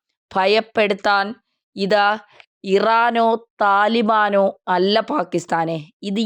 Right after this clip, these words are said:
ഇന്ത്യയാണ്. ഇന്ത്യയെ അങ്ങനെ ചൊറിഞ്ഞാൽ, മാന്തുമെന്ന് പറഞ്ഞാൽ നല്ല ഒന്നാന്തരം മാന്തലായിരിക്കും കിട്ടുന്നത്.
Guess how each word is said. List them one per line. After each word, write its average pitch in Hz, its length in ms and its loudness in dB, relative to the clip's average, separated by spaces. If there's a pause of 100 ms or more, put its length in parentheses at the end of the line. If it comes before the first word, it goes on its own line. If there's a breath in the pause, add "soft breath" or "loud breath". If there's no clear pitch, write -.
ഇന്ത്യയാണ്. 277 680 0 (640)
ഇന്ത്യയെ 277 640 2 (540)
അങ്ങനെ 220 380 0
ചൊറിഞ്ഞാൽ, 214 680 2 (480)
മാന്തുമെന്ന് 233 920 0
പറഞ്ഞാൽ 214 540 0
നല്ല 208 220 0
ഒന്നാന്തരം 240 1080 0
മാന്തലായിരിക്കും 208 760 0
കിട്ടുന്നത്. 190 380 0